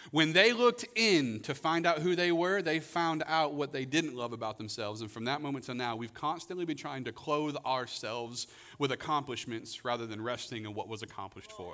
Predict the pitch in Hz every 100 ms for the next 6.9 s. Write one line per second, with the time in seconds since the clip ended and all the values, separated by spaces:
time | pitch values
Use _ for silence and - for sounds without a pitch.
0 | 82 104 - - - - - - - -
1 | - - - - - - - - - -
2 | - _ 339 _ _ _ _ _ _ _
3 | _ - - _ _ _ _ _ _ -
4 | 143 143 139 139 135 139 131 117 123 -
5 | 127 - 127 120 110 113 117 - - 139
6 | 156 147 127 - - 139 120 -